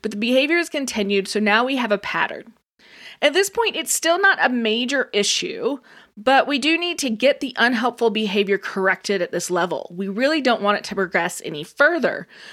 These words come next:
So we do want to address it, and, um, you know, it's kind of level two. It's a little bit higher.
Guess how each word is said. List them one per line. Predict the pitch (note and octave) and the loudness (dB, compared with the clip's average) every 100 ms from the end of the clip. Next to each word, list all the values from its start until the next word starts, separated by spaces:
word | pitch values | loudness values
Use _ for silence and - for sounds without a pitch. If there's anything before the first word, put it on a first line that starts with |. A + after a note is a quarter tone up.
| - | -14
So | - | -6
we | C4+ | -2
do | C#4+ F4 | 0 2
want | F#4 | 4
to | F4+ | 4
address | C#4+ G#3+ F#3+ - | 4 2 0 0
it, | F#3+ F3 - - - - | -2 -4 -10 -20 -20 -4
and, | A#3+ A#3 A3+ A3 | 0 2 2 2
um, | - G3+ F#3+ - | 2 2 2 -2
you | A3 | -2
know, | G#3 | -2
it's | - | -2
kind | - D#4+ | -2 0
of | C4 | 2
level | B3 B3+ A#3 | 4 4 2
two. | - F#3 | 0 -4
It's | F3 A#3+ | -4 -4
a | |
little | B3 D#4 D#4+ D#4 | -4 2 4 4
bit | C4 - | 2 -2
higher. | F3 - - | -4 -4 -6